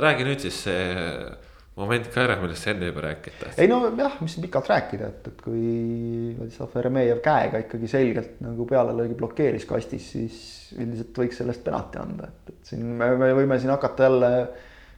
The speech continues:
Speaker 2: ma, ma tõesti ei viitsinud seda videot äh, siin suurendada ja, ja seitse korda järjest, äh, aegluubis panna, et, et siin on kindlasti minust pädevamaid mehi selliseid, neid videosid kokku lõikama ja, ja avalikkuseni tooma, aga, aga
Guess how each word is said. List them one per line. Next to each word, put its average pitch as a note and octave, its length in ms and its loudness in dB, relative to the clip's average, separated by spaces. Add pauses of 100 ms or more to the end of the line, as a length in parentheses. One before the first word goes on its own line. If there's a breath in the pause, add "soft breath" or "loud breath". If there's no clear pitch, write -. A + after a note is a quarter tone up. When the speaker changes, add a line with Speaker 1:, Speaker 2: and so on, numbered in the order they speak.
Speaker 2:
ma, F2+ 240 -6
ma C3 80 6
tõesti C3+ 240 6
ei A#2+ 80 0
viitsinud A2+ 320 -4
seda A#2 240 2
videot A2+ 400 4 (300)
äh, A#2 480 -2
siin A#2 560 -6
suurendada A2+ 640 0
ja, A2 140 -2 (160)
ja - 180 -2
seitse A#2 300 -4
korda A#2 260 0
järjest, A#2+ 600 -2
äh, A#2 180 2 (180)
aegluubis B2 480 4
panna, A2+ 400 -2
et, - 240 -12
et - 160 -18
siin C3+ 100 -6
on A2+ 100 -4
kindlasti A2+ 340 -4
minust A#2 180 -4
pädevamaid A2+ 460 2
mehi A2+ 200 -2
selliseid, A2+ 460 -2 (680 loud breath)
neid C3 120 6
videosid C3 300 10
kokku D#3+ 240 6
lõikama A2+ 480 4
ja, A2+ 140 4 (100)
ja A#2 100 2
avalikkuseni B2 480 4
tooma, B2 440 4
aga, C3+ 240 -2 (680)
aga A2 380 -2